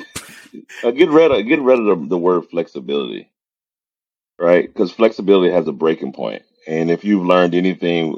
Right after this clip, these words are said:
with your wisdom, then you should have fluidity,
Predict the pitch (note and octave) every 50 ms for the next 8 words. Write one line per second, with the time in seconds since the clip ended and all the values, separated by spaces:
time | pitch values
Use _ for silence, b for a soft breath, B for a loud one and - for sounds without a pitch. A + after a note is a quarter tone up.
0 | - D#2 D#2+ D#2+ - - D#2+ D#2+ D#2 D#2 E2+ F#2 F#2 E2 D2+ D#2 D2 C#2+ C#2+ -
1 | B B B B B B - E2 D#2+ D#2+ E2 E2+ - - F2 D#2+ D#2+ D2 - -
2 | - E2+ D#2+ D#2 F2+ F#2 - - - G#1+ - -